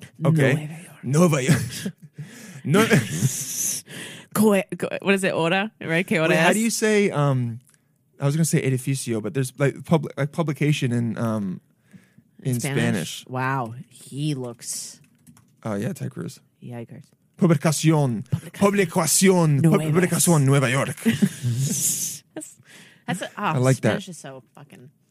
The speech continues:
Speaker 1: Spanish said
Speaker 2: nice.
Speaker 1: with a lot of, um, zest
Speaker 2: Yeah.
Speaker 1: and intensity
Speaker 2: Whoa.
Speaker 1: is really fun to listen to.
Speaker 2: Powerful.
Speaker 1: Like, on the news, when they're
Speaker 2: Yeah.
Speaker 1: like, "Punto, punto cero," you're like, "Yeah, yeah, yeah, yeah."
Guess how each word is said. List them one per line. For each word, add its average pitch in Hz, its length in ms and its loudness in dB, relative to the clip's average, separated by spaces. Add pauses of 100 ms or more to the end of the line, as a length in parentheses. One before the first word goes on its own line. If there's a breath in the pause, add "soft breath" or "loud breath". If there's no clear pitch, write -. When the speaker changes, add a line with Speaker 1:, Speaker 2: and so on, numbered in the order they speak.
(140)
Speaker 1:
Spanish 220 480 2
said 165 340 4
Speaker 2:
nice. 160 80 2
Speaker 1:
with 160 160 4
a 147 60 2
lot 127 280 0
of, 127 280 -2
um, 113 420 -4 (480 soft breath)
zest 127 680 -2
Speaker 2:
Yeah. 117 280 -8 (160)
Speaker 1:
and 131 180 2
intensity 147 840 0 (120)
Speaker 2:
Whoa. 139 360 -4
Speaker 1:
is 135 220 4
really 131 360 2
fun 123 220 -2
to 107 40 -4
listen 113 300 -4
to. - 120 -8
Speaker 2:
Powerful. 165 560 -2
Speaker 1:
Like, 143 280 2
on 165 160 4
the 143 100 4
news, 151 400 4
when 131 100 0
they're 143 100 4
Speaker 2:
Yeah. 139 60 2
Speaker 1:
like, 135 320 -2
"Punto, 254 360 2
punto 233 340 0
cero," 208 400 4
you're 165 120 4
like, 151 200 0
"Yeah, 147 240 4
yeah, 156 100 2 (140)
yeah, 143 60 4
yeah." 131 140 2